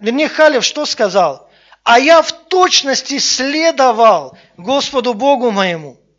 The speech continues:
В точности. Халев посмотрел и сказал: «Точно эти города для меня.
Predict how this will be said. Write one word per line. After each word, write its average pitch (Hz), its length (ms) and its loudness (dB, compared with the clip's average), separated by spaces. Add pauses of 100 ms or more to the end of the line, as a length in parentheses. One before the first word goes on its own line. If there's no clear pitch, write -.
(1500)
В - 100 -20
точности. 190 840 -10 (2000)
Халев 277 420 -2
посмотрел 294 520 -2
и - 20 -6
сказал: 262 600 -2 (400)
«Точно 196 640 0 (140)
эти 214 240 -6
города 190 540 2
для 165 240 -6
меня. 151 440 -16